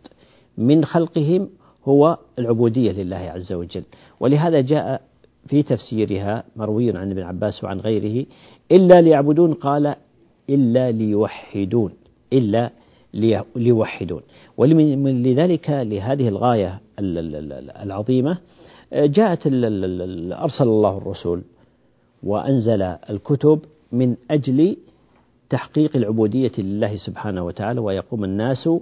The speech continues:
بتحقيق هذه العبودية والتوحيد لله عز وجل. والمقصود بالعبودية هنا هي عبودية الاختيار، لا عبودية الجبر وعبودية ال-، ال-، ال-، ال-، ال-، الجبل،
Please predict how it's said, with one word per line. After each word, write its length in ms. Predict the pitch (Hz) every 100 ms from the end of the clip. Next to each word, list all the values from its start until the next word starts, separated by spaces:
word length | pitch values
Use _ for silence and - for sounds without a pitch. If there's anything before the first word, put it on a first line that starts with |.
| - - _ _
بتحقيق 1080 | - 98 127 185 - _ - 123 - 135 123
هذه 300 | 120 104 110
العبودية 460 | 101 98 101 101 107
والتوحيد 520 | 92 - 92 120 98
لله 160 | 90 92
عز 300 | 90 90 90
وجل. 360 | 87 87 170 202 - - -
والمقصود 420 | 156 170 - 190
بالعبودية 1300 | 151 131 135 120 - _ _ 127 120 123 135 151 151
هنا 400 | 143 160 151 123
هي 180 | 143
عبودية 720 | 135 123 123 135 170 160 170 - -
الاختيار، 580 | 131 - - 113 120 98 - _ _ _ _ _ _ _ _ _ _ _ _ _
لا 380 | - 107 143 175 - _ _ _ _ _ _ _
عبودية 480 | 107 123 123 120 131 127
الجبر 380 | 104 120 101 82 _ _ _ _ _ -
وعبودية 640 | 101 107 107 117 135 156 160 - _
ال-، 220 | 113 110 101
ال-، 180 | 95
ال-، 180 | 92 90
ال-، 160 | 85 78
ال-، 360 | 73 67 - -
الجبل، 540 | - 101 104 107 139